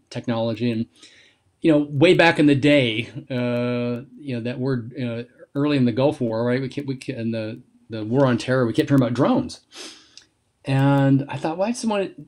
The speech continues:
you know, I had an idea generally what they were, but I just started to dig into it. And the more I dug into it, the m-, the more it absolutely just grabbed me by the lapels and shook me up. And, uh, and I thought, "Man, this, this really is gonna change the game. This is gonna change warfare,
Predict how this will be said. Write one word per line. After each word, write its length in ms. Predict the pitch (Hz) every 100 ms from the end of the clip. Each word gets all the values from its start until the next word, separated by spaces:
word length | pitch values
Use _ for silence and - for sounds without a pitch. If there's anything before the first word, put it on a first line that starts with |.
| -
you 80 | 147
know, 100 | 131
I 80 | 139
had 140 | 208
an 100 | 160
idea 360 | 151 139 156 127
generally 400 | - 139 156 117
what 180 | 113
they 100 | 117
were, 280 | 107 107 123
but 120 | 135
I 20 | 143
just 260 | 139 -
started 240 | - 180 151
to 60 |
dig 140 | 143 135
into 300 | 165 139 104
it. 160 | 98 _ _
And 360 | 127 135 131 127
the 40 | 131
more 200 | 165 185
I 60 |
dug 200 | 143 131
into 360 | 131 208 135 110
it, 180 | 110 -
the 80 |
m-, 260 | 117 120 - 123
the 120 | 120
more 720 | 120 127 147 151 120 113 120
it 100 | 120 -
absolutely 460 | 131 123 135 120 110
just 260 | 117 - _ _ _ 120
grabbed 280 | 127 127 131
me 80 | 139
by 120 | 123
the 80 | 117
lapels 480 | 113 120 127 131 117
and 160 | 101
shook 260 | - 127 117
me 140 | 107
up. 260 | 127 165 127
And, 160 | 117
uh, 120 | 113 92 - - _ _ _ _ _ _
and 120 | 143
I 40 | 147
thought, 140 | 143
"Man, 140 | 143
this, 180 | 190 -
this 220 | 160 170
really 500 | 139 135 170 151 143
is 140 | 156 143
gonna 180 | 123 110
change 440 | - 120 117 107
the 80 | 110
game. 420 | 120 143 104 -
This 180 | 131 -
is 60 | 185
gonna 160 | 170
change 560 | 123 - 120 113 117 107
warfare, 640 | 110 147 185 - 92